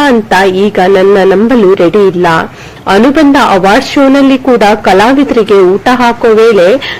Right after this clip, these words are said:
ನನ್ನನ್ನ ಕಲಾವಿದ ಅಲ್ಲ ಎಂದು ಊಟ ಹಾಕೋಕೆ ರೆಡಿ ಇರ್ಲಿಲ್ಲ. ಆಮೇಲೆ ನಿರ್ಮಾಪಕರನ್ನ ಕರೆಸಿ ನಾನೇ ರಾಘವೇಂದ್ರ ಅಂತ ಹೇಳಿಸಲಾಯ್ತು.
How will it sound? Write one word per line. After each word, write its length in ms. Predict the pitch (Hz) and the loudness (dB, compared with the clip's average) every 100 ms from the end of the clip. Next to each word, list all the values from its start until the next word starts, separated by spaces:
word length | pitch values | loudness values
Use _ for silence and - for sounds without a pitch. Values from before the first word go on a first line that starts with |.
| - | -4
ನನ್ನನ್ನ 400 | 220 247 285 247 | 0 2 2 0
ಕಲಾವಿದ 560 | 233 202 196 233 285 285 262 - | -2 0 0 2 0 0 -2 0
ಅಲ್ಲ 280 | 180 185 214 | 2 2 2
ಎಂದು 460 | 285 269 262 214 | 2 2 0 2
ಊಟ 400 | 233 196 196 214 | 0 2 0 0
ಹಾಕೋಕೆ 640 | 285 247 208 196 196 202 240 | -2 -2 -2 -4 -2 0 2
ರೆಡಿ 340 | 180 165 208 | 2 2 0
ಇರ್ಲಿಲ್ಲ. 380 | 175 170 165 170 165 - - - - - | 0 0 2 2 0 -4 -12 -20 -20 -6
ಆಮೇಲೆ 520 | 214 220 302 302 254 277 - - - | -2 0 2 2 2 0 -6 -10 -2
ನಿರ್ಮಾಪಕರನ್ನ 880 | 226 214 269 320 320 - 294 277 247 220 | 0 2 0 0 -2 -2 0 0 0 0
ಕರೆಸಿ 520 | 214 285 285 - 240 | 0 0 -2 -2 0
ನಾನೇ 420 | 233 185 196 285 | 2 2 2 0
ರಾಘವೇಂದ್ರ 680 | 285 226 233 269 269 262 247 | 2 0 0 0 2 2 0
ಅಂತ 300 | 233 214 202 | 0 0 0
ಹೇಳಿಸಲಾಯ್ತು. 1080 | 180 202 175 214 240 196 170 160 - 170 | -2 0 0 0 -2 -2 -2 -4 0 0